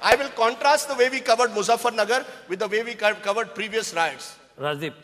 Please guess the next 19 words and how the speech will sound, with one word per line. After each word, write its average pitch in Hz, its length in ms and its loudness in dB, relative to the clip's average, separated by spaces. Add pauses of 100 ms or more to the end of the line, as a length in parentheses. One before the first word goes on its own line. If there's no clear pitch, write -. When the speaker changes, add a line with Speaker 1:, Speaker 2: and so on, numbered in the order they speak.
(420)
Speaker 1:
It's - 200 -12
true. 359 440 -6
Speaker 2:
I 185 80 6
Speaker 1:
We 185 80 4
Speaker 2:
agree 185 200 2
with 180 120 0
you. 113 120 -6 (140)
But 160 120 -16 (140)
there 220 120 2
are 220 120 -4
two 285 120 -2
points 190 300 -6
that, 190 100 -4 (200)
and 175 140 -6
I'm 175 180 -6
coming 180 220 -6
to 165 80 -6
you, 165 160 -4
Kumar. 120 340 -10